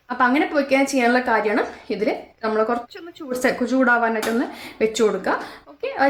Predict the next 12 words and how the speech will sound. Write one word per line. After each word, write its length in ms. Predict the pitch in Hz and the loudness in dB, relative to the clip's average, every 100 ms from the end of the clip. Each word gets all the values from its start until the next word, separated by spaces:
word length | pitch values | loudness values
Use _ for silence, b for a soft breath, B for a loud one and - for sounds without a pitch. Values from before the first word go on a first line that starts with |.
| 277 | 0
പത്ത് 140 | 269 269 | 0 2
മിനിറ്റ് 200 | 254 233 | 2 2
കഴിയുമ്പോൾ 240 | 208 - - | 0 -2 -2
എടുത്ത് 180 | 214 - 202 | -2 -2 -4
മാറ്റാം. 260 | 170 - - - _ _ _ _ _ _ _ 349 | -4 -8 -14 -18 _ _ _ _ _ _ _ -16
അടുത്ത 180 | 359 - | -16 -18
ടിപ്പ് 160 | 427 - | -20 -20
എന്താ? 120 | 285 285 | -18 -8
നമുക്ക് 220 | 269 - - | -6 -6 -14
ചെറുനാരങ്ങയില്ലേ, 800 | 262 247 247 240 247 262 180 208 - B - | -18 -2 2 4 6 6 4 0 -2 B -10
ഇത് 100 | 285 | -2
നോക്കിക്കേ, 320 | 302 294 254 | 0 2 2